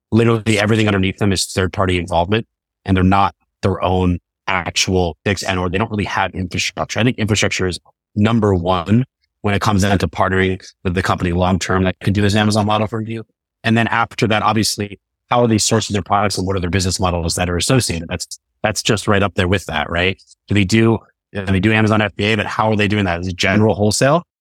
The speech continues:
You talked about it a little bit earlier. Anyone can really do wholesale. Is it gonna be competitive wholesale? 'Cause wholesaling is extremely competitive and it's hard to get into wholesale and actually have decent margins,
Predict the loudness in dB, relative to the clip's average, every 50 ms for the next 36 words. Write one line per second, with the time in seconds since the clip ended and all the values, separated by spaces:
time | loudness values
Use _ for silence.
0 | _ _ _ -8 -6 -2 -2 -2 -2 -2 -2 -2 -2 -2 -4 -6 -6 -4 -2 0
1 | 0 0 0 -2 -4 -6 -4 -2 2 2 4 4 2 2 2 2 0 0 -2 -4
2 | 0 0 0 0 0 -2 -4 -4 -4 -6 -8 _ _ _ _ _ _ -8 -2 0
3 | 2 2 4 2 0 -2 -4 -6 -4 -2 -2 -2 -2 -2 -4 -8 -10 -8 -8 -8
4 | -8 -10 -12 -16 _ _ _ _ _ _ _ -4 -2 -2 2 2 2 2 2 2
5 | 2 2 2 2 0 0 -2 -2 -2 -2 -2 0 2 4 4 4 2 0 -2 -4
6 | -4 -4 -2 0 0 0 0 0 -2 -4 -4 -4 -6 -6 -4 0 2 2 2 2
7 | 0 0 -2 -2 -2 -2 -2 0 0 0 0 0 0 2 2 2 0 0 -4 _
8 | _ _ _ _ _ _ _ _ _ _ _ _ _ _ _ _ _ _ _ _
9 | _ _ _ _ -2 -2 -2 0 0 0 0 0 0 0 0 2 2 2 2 2
10 | 0 -2 -4 -6 -10 _ -2 0 0 0 0 -2 -6 -6 -2 0 0 0 0 -2
11 | -4 -10 -8 -8 -8 -8 -8